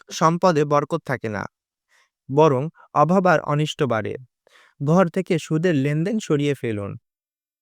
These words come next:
এই আমলগুলো আপনি নিয়মিত করতে থাকুন, দেখবেন ইনশাআল্লাহ ঘরের অভাব কেটে যাবে, শান্তি আর বরকত নেমে আসবে।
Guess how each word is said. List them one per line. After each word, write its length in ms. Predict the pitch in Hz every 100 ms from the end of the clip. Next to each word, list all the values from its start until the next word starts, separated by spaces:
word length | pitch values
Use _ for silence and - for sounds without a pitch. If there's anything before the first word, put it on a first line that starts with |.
| _
এই 160 | - 208
আমলগুলো 500 | - 180 208 214 240 190
আপনি 320 | 160 170 208
নিয়মিত 380 | 170 175 185 190
করতে 360 | 202 160 143 151
থাকুন, 380 | 139 120 117 107 107 _ _ 135
দেখবেন 420 | 156 151 131 123 143 _
ইনশাআল্লাহ 640 | 185 196 - 165 135 160 180 -
ঘরের 280 | 139 156 190
অভাব 260 | 160 156 170
কেটে 200 | 151 135
যাবে, 320 | 117 107 101 104 117 _ _ _ -
শান্তি 480 | - 147 156 170 170
আর 180 | 151 160
বরকত 380 | 131 135 151 147
নেমে 240 | 131 120 113
আসবে। 340 | 107 - 104